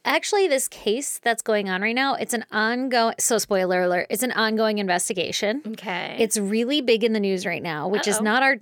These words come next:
Speaker 1: our standard. Like,
Speaker 2: No.
Speaker 1: normally we go for stuff that people haven't heard of.
Speaker 2: Yeah.
Speaker 1: But I had not heard of it. And I
Speaker 2: Okay.
Speaker 1: accidentally somehow stumbled on it when I was looking for a case.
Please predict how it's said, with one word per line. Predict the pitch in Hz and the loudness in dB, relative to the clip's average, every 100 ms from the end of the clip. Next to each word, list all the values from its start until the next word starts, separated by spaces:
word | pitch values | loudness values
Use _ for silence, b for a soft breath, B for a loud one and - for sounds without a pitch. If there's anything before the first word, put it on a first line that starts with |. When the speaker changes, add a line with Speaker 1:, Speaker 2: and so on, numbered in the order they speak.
| - | -2
Speaker 1:
our | 226 | 0
standard. | 202 - 202 185 - - 202 | 0 0 0 0 -4 -6 -6
Like, | 214 247 | -2 2
Speaker 2:
No. | 220 | 4
Speaker 1:
normally | 220 254 294 302 302 | 4 2 2 2 2
we | 262 | 2
go | 233 233 | 2 2
for | - | 0
stuff | 220 311 294 | 0 0 0
that | 196 | -2
people | 190 208 185 | -4 -6 -4
haven't | 190 170 | -4 -4
heard | 190 160 | -2 -2
of. | - - - | -4 -8 -4
Speaker 2:
Yeah. | 240 214 | 0 4
Speaker 1:
But | 269 - - - B B B B _ _ | 2 0 -8 -8 B B B B _ _
I | 254 302 | 4 4
had | 277 220 | 4 0
not | 190 - | 0 -4
heard | - 170 | -6 -6
of | - | -6
it. | - - - _ | -6 -8 -10 _
And | - 220 | -2 2
I | 220 | 2
Speaker 2:
Okay. | 202 - | 2 -2
Speaker 1:
accidentally | 196 240 - 233 233 214 | -2 0 -2 -2 0 -2
somehow | 220 202 214 | -2 -2 -2
stumbled | 190 - 220 196 | -2 0 0 0
on | 156 156 | -2 -4
it | 185 220 - | -4 -4 -4
when | 214 | -2
I | 175 | 0
was | 180 | -2
looking | 196 202 | -4 -4
for | 190 | -2
a | 165 | -4
case. | - 160 277 - | -2 -2 -2 -4